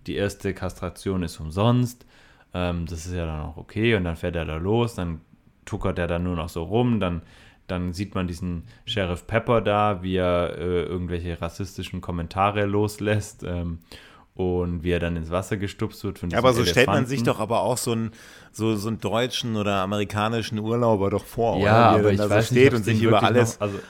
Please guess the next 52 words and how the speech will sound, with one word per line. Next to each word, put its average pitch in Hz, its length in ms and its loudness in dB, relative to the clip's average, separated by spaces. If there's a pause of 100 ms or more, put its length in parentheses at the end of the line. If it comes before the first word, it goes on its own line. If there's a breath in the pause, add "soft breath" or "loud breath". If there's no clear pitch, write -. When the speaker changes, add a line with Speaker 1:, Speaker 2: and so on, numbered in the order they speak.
(160 loud breath)
Speaker 2:
aufregt, 120 840 4
ja, 101 140 2
dass 107 160 0
hier 113 100 -2
nicht 110 200 -2
alles 110 200 -2
so 113 80 -4
effizient 107 640 -4
ist 113 340 -2
und 92 160 -8
dass 98 160 -6
die - 80 -8
Leute 101 320 2
halt 104 140 -2
anders 107 400 -2
sind 104 260 0
und 98 160 -2
so. 98 200 0
Und 98 180 -2 (440 loud breath)
ich 117 160 -2
fand 143 220 0
das 117 160 2
schon, 131 200 0
das 117 160 0
ist 104 40 -8
ein 113 400 -6
cooles 120 300 -2
Abbild 85 440 -4
eigentlich. 82 400 -8
Und 98 200 -6 (280 loud breath)
ich - 140 -4
frag 143 240 2
mich 127 160 0
nur, 123 220 2
warum 120 240 0
glaubst 123 320 0
du, 127 120 -4
ich 113 140 -8
wollte 120 140 4
dich 117 80 2
jetzt 113 120 -4
nicht 117 140 0
unterbrechen, 107 560 0
aber 101 300 -2
nochmal, 104 460 -2
vielleicht - 220 -8
kannst 113 200 -4
du - 20 -6
das 101 200 -2
jetzt - 300 -8
in 101 140 -4
dein, 95 320 -2